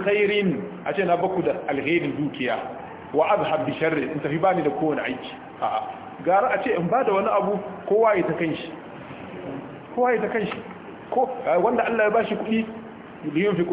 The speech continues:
ذو سعة من سعته. Wanda Allah bai bashi kuɗi ba, zo na kai ta zikiri, kai ta hailala, kai ta tasbihi, kai ta istighfari. Amma ba zai yiwu ba wanda wai yake da kuɗi, kana da kuɗi, wai ka, ka ajiye wa waɗanda za su zamanto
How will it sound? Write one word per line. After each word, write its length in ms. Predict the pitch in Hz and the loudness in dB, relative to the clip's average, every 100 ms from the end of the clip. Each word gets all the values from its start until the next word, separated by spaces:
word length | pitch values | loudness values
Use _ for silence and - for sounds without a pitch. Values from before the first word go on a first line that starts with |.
| 151 | 2
ذو 80 | 151 | 2
سعة 260 | 180 175 160 | 2 2 0
من 240 | 139 131 | -2 -2
سعته. 340 | 139 143 - - - - - - - - 160 | 0 0 0 -4 -10 -14 -16 -16 -16 -6 0
Wanda 220 | 220 - | 2 4
Allah 180 | 208 208 | 4 6
bai 120 | 175 | 6
bashi 180 | 208 185 175 | 4 2 0
kuɗi 180 | - 196 | -2 2
ba, 180 | 214 - | 2 2
zo 80 | 165 | 2
na 100 | 202 | 2
kai 140 | 202 185 | 2 0
ta 80 | 180 | 0
zikiri, 380 | 185 175 160 | 0 -2 -4
kai 100 | 170 170 | -2 0
ta 100 | 175 | 0
hailala, 340 | 180 196 170 139 | 2 2 2 0
kai 80 | 170 | -2
ta 80 | 180 | -2
tasbihi, 340 | 180 156 185 156 | -2 0 0 0
kai 100 | 156 | 0
ta 80 | 175 | 0
istighfari. 500 | 196 - 127 151 147 - - - - - - - | -2 -4 0 0 0 -4 -10 -14 -16 -16 -18 -2
Amma 260 | 175 202 233 | 0 4 4
ba 60 | 233 | 4
zai 100 | 302 | 2
yiwu 160 | 262 233 | 2 4
ba 80 | 202 | 6
wanda 300 | 220 254 226 | 6 6 6
wai 120 | 220 220 | 6 6
yake 140 | 208 | 4
da 60 | 170 | 2
kuɗi, 320 | - 208 226 | 0 0 0
kana 220 | 240 262 208 | 2 4 4
da 80 | 165 | 2
kuɗi, 300 | 226 247 226 - - - - - - - | 0 0 0 0 -8 -10 -14 -16 -16 2
wai 160 | 175 254 | 4 6
ka, 80 | 208 | 4
ka 220 | - - - | 0 -2 0
ajiye 380 | 196 175 175 196 | 0 2 4 4
wa 100 | 180 | 4
waɗanda 400 | 170 202 180 151 139 | 4 4 2 0 2
za 140 | 180 175 | 2 2
su 40 | |
zamanto 560 | 156 156 151 160 156 160 | 0 -2 0 0 0 -2